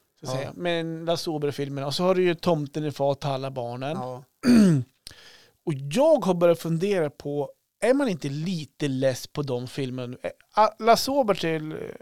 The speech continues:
Speaker 1: all ära, älskar han, älskar hans filmer och allting.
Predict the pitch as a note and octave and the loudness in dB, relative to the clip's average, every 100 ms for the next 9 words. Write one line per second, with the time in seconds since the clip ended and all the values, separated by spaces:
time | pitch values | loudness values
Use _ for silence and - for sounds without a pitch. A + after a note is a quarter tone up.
0 | - - E3 E3+ E3+ F3 D3+ - D#3+ C#3+ | -20 -4 0 4 4 4 2 0 -2 -2
1 | - C#3+ D3+ D3+ - D#3+ - C#3 C3+ C3 | -4 -4 -4 -8 -8 -10 -8 -8 -8 -10
2 | - D3 D3+ | -12 -14 -14